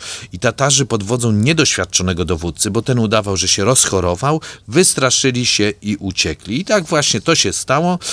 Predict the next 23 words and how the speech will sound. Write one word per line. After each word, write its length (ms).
i 120
rano 320
miasto 500
było 480
wolne. 440
I 60
na 140
pamiątkę 580
odniesionego 680
zwycięstwa 640
miano 260
też 260
o-, 240
u-, 260
usypiać 600
ten 220
kopiec. 420
Więc 440
mają 340
państwo 360
kolejną 360
historię, 500
więc 200